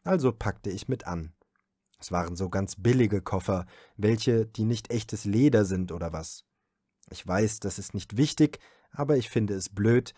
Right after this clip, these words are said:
wenn jemand billige Koffer hat. Es klingt schrecklich, aber ich kann einen sogar hassen,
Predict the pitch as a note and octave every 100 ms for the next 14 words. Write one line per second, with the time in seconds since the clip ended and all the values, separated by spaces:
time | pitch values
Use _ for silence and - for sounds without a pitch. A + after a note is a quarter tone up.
0 | _ - C3+ G#2+ A2 G#2+ - G#2 F#2 F#2
1 | G2+ - D#3 - F#2+ F2 - - _ _
2 | _ _ _ A#2+ - F3+ F3+ - - D3
3 | D3 G2 F#2 - - _ _ - C#3 C#3
4 | - D#3 D#3+ C#3+ C#3 C#3 A#2 A#2 G#2+ F#2
5 | G#2+ A2 C3 B2+